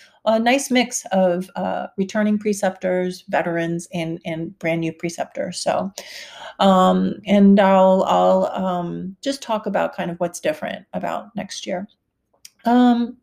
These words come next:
also, I just wanna put out an invitation at the end of this month, Wednesday, July twenty-eighth, um, from ten thirty to twelve, uh, we're gonna be doing a session with a new class of students. Um,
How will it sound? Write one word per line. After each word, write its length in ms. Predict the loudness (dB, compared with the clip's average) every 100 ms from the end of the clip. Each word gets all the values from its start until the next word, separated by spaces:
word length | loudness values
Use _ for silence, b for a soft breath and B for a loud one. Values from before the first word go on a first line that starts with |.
| _ 0
also, 560 | 2 4 4 4 4 0
I 60 |
just 200 | -4 -2
wanna 120 | -2
put 180 | -2 0
out 200 | 0 2
an 120 | -2
invitation 760 | -2 -4 -4 0 0 2 -2 -2
at 240 | -4 -2
the 280 | -4 -4 -10 _ _
end 240 | -2 0 -2
of 140 | -2
this 220 | -4 -2
month, 320 | 0 -2 -4 -2
Wednesday, 840 | 0 0 -2 -2 0 0 0 -4 B B B B _
July 440 | 4 6 6 4
twenty-eighth, 1040 | 2 0 -2 0 0 2 2 0 -4 -14 -6 -2
um, 500 | 0 0 -2 -4 -6
from 340 | -4 -4 -4
ten 400 | -6 -2 0 0
thirty 320 | 2 2 4 2
to 100 | -4
twelve, 680 | -2 2 4 4 2 0 -8 b b b b -4
uh, 180 | -2
we're 160 | 2 0
gonna 200 | 0 0
be 160 | -2 -2
doing 380 | -2 0 0 -2
a 80 | -4
session 420 | -2 -2 -2 -4
with 160 | -2
a 60 | -4
new 300 | 0 0 0
class 560 | -2 -2 -2 -4 -8 -10
of 100 | -10
students. 640 | -6 -2 -2 -2 -8 -12 -6
Um, 340 | -4 -4 -6